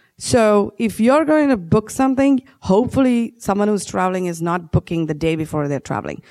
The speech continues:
They start doing research six months before. And so Airbnb studied that. And so what they would track is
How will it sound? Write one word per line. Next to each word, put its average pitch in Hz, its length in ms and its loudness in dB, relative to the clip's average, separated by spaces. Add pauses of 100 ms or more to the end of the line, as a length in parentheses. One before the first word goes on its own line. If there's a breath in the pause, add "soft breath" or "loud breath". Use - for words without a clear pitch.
(120 soft breath)
They 190 80 0
start 262 340 0
doing 226 340 4
research 185 640 0 (200 soft breath)
six - 280 -6
months 196 220 -2
before. 165 420 -4 (520 soft breath)
And 208 120 0
so 214 140 4
Airbnb 233 480 0
studied 202 420 -2
that. 175 240 -2 (180)
And 190 180 2
so 196 300 4
what 185 240 0
they 185 100 2
would 214 180 -2
track - 540 -2
is 175 300 -4